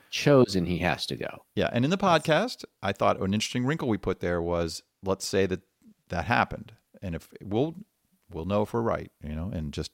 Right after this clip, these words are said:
Speaker 2: not that too far in the future here, and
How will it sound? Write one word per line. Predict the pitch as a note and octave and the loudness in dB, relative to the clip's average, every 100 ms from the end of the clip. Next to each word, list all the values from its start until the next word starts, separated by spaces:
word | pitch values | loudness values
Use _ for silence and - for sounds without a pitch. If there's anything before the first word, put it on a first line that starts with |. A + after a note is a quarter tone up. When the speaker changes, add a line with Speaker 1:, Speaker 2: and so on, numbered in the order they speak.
| _ | _
Speaker 2:
not | D2 D2+ - | -6 -4 0
that | E2+ - _ - | -2 -4 _ -20
too | - G2 | -8 -4
far | - A2 | 2 4
in | B2 | 4
the | C3 | 2
future | B2+ - D2+ | 0 -2 -4
here, | D2+ G2 - _ - _ _ _ | -8 -12 -18 _ -20 _ _ _
and | G#2 G2 F#2+ F2+ F2 E2+ | 0 2 2 2 0 -2